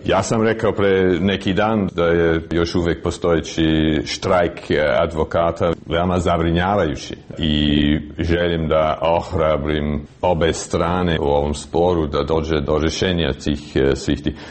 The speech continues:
Ovo je veoma, veoma osetljiva stvar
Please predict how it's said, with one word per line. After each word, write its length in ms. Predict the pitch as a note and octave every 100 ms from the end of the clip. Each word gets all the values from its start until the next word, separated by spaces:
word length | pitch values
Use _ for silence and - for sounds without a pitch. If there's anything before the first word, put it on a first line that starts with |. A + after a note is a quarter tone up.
| -
Ovo 240 | F#2+ E2+ G2
je 220 | G2 G2+
veoma, 360 | G#2+ A2+ G#2 F#2+ E2+
veoma 320 | E2+ E2 D2
osetljiva 880 | D2+ D2+ D#2 C#2 - D2 C#2 C2 B1+
stvar 640 | - - D#2 F2+ G#2 F2+